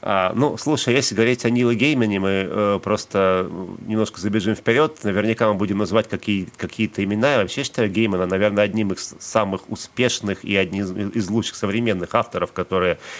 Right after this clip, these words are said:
работают в этом жанре, потому что у него есть и чистое фэнтези.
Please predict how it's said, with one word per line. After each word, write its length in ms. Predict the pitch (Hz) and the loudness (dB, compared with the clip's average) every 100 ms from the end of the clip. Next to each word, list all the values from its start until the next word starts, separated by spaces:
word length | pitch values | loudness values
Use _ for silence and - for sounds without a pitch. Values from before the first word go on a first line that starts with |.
| - | -2
работают 420 | 98 101 107 95 | 0 2 0 -2
в 60 | 90 | -2
этом 240 | 92 98 | 0 0
жанре, 400 | 95 123 92 78 - | 0 0 0 -6 -12
потому 320 | - 82 85 | -12 -10 -10
что 160 | - | -8
у 20 | 87 | -4
него 160 | 87 87 | -2 -2
есть 240 | 92 90 104 | -4 -4 -4
и 40 | |
чистое 400 | - 160 - 87 | -4 -6 -4 -6
фэнтези. 520 | - 80 73 76 71 | -4 -6 -6 -14 -14